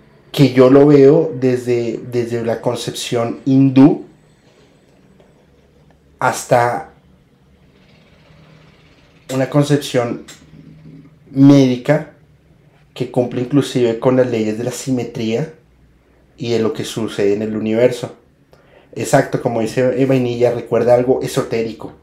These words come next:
por supuesto, genera algo esotérico. Vamos a ver que, si hay aquí una opinión. Mucha tensión, ok. Entonces, se pueden dar cuenta,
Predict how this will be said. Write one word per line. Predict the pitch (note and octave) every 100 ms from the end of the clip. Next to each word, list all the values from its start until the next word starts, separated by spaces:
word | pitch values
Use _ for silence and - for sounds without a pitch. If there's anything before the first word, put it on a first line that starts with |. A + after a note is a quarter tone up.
| _ _ _
por | A#2+ -
supuesto, | A#2+ - A#2+ - G2+ - _ _ _
genera | - A#2+ A2+
algo | A2+ A#2
esotérico. | A#2 - A#2 A2+ A2 - - _ _ _ _ _ _ _ _ _ _ _ _ _ _ _ - - _ _ _ _ _ _ _ _ - _ - - - - -
Vamos | G#2 G2+ A#2+
a |
ver | F#2+
que, | - -
si | -
hay | G2+
aquí | F#2+ G#2
una | G#2
opinión. | G2 G#2 G2 F#2 - _ _ _ _ _ _ - _ _ _ _ _ _ _ - - _ _ _ _ _ _ _ _ _ _ _ _ _ _ _ _ _ _ _ _ _ -
Mucha | B2+ A#2+ -
tensión, | A#2+ - A2+ A2
ok. | A2 - G2+ F#2 _ - _
Entonces, | B2+ - C#3 A#2 - - _ - _
se | _ - C#3
pueden | - C3 C3+
dar | D#3 D#3
cuenta, | E3 C3 C3+ D3+